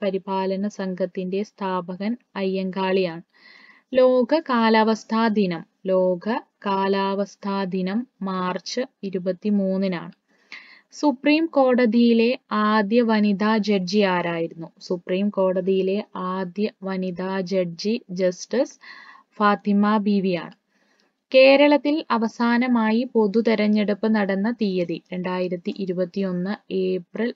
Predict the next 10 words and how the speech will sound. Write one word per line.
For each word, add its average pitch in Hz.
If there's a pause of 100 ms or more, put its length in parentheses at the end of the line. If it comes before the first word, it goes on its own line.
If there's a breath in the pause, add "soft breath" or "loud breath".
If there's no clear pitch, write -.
(100)
ആറിനാണ്. 185 (840 loud breath)
ചെന്നൈ 262 (140)
ആസ്ഥാനമായ 226
റെയിൽവേ 208
മേഖല 214 (240)
ഏത്? 165 (400)
ചെന്നൈ 185 (180)
ആസ്ഥാനമായ 185 (800 loud breath)
റെയിൽവേ 214
മേഖലയാണ് 214